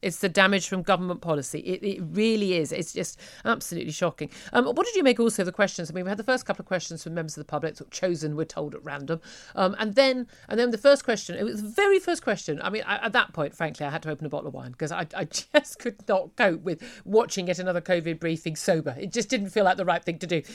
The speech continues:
and shout lots of naughty words at the, at the television. Um, but the first question was,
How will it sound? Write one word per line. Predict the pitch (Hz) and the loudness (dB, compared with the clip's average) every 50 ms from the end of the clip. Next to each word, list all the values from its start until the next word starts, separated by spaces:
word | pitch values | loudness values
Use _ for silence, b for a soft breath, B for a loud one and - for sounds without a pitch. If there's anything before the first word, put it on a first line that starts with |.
| B B B | B B B
and | - 165 160 | -4 -4 -4
shout | - - 202 196 - 180 | 0 2 4 4 4 2
lots | 180 180 - - | -2 -4 -4 -6
of | 165 151 | -6 -2
naughty | 170 180 180 165 - 202 | -2 0 0 -2 -2 -2
words | 180 180 175 165 156 - | 0 2 2 2 2 -2
at | 160 156 | -6 -6
the, | 165 - | -4 -4
at | - 165 | -4 -4
the | - - | -2 0
television. | 190 180 175 170 170 175 151 151 139 B 208 B B B - | 2 2 2 2 0 -2 -2 -4 -6 B -12 B B B 4
Um, | 214 202 196 B B B B | 4 4 4 B B B B
but | - 247 | 2 2
the | 269 | 4
first | 247 381 403 427 415 - | 4 6 4 4 4 4
question | - 392 427 - - - 180 151 156 | 2 2 2 2 0 -2 -2 -2 -2
was, | 160 160 165 170 160 | -2 -2 -2 -4 -4